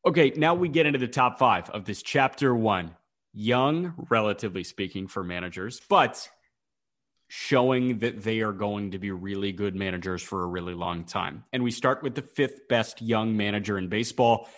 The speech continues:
It's Saint Louis's Mike Shildt. And I'm a massive fan of Mike Shildt. Twenty nineteen N L Manager of the Year in year two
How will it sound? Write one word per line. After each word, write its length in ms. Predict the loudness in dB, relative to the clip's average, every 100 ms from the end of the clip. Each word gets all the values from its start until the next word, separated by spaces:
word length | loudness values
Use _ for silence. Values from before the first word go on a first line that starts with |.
| _ 2
It's 260 | 2 2
Saint 240 | 0 2 4
Louis's 420 | 2 2 0 2
Mike 200 | 2 2
Shildt. 480 | 0 0 0 -6 -20 _ _ _ _
And 100 | 2
I'm 100 | 4
a 60 | 4
massive 760 | 2 2 2 0 0 -2 -2 -4
fan 280 | -4 -4
of 140 | -4 -4
Mike 180 | -6 -6
Shildt. 300 | -10 -12 -14 _ _ _ -8
Twenty 240 | 0 2
nineteen 480 | 4 2 2 2 2
N 180 | 2 2
L 120 | 2
Manager 400 | 2 2 0 0
of 80 | 0
the 80 | 2
Year 260 | 2 0
in 260 | -4 -4 -4
year 280 | 0 2 0
two 560 | -4 0 2 2 -4